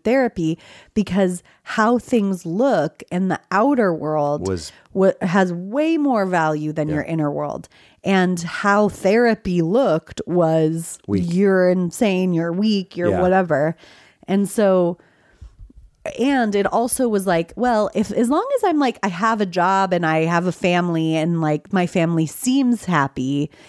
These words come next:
Speaker 1: that's enough. Like, we don't have to pull at the threads," because it does risk the external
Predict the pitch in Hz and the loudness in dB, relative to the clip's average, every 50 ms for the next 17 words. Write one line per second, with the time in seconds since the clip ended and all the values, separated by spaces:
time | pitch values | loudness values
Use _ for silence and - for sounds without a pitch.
0 | - _ _ - - 170 165 175 190 190 196 202 196 - - - - - - _ | -20 _ _ -12 -10 -10 -4 -2 0 2 2 2 0 -2 -8 -10 -10 -12 -14 _
1 | _ _ _ - 208 226 247 311 330 - - - - - - - 185 165 170 170 | _ _ _ -2 0 2 2 2 2 0 -2 -8 -12 -14 -4 -2 0 0 0 -2
2 | - 180 185 202 196 208 202 190 - - - 165 - 220 208 202 - - - - | -2 0 0 2 2 2 0 0 -2 -6 -8 -4 -2 -2 -2 -2 -4 -10 -4 0
3 | 226 196 185 185 175 - - - 226 202 196 175 - - 185 170 - - 196 190 | 2 2 2 2 0 -4 -4 -2 0 2 2 0 0 -2 -4 -4 -2 -2 0 2
4 | 180 170 165 165 165 170 180 180 - - 208 190 190 208 196 - - 190 180 196 | 2 2 0 -2 -6 -6 -8 -6 -2 -2 0 2 2 0 -2 0 -2 0 2 2
5 | 202 202 196 180 175 170 196 269 339 277 202 208 196 - - - - - - _ | 0 0 -4 -6 -4 -2 0 2 2 2 2 0 0 -4 -8 -10 -12 -16 -20 _
6 | _ _ _ _ _ _ _ _ _ _ _ _ _ _ _ - 180 180 175 202 | _ _ _ _ _ _ _ _ _ _ _ _ _ _ _ -10 -6 -2 0 0
7 | 180 - - 190 202 - - - - - 202 185 190 196 202 196 208 202 202 202 | 0 2 0 -2 -4 -4 -8 -10 -4 -2 0 0 0 0 2 2 4 4 4 4
8 | 202 190 - | 2 0 -2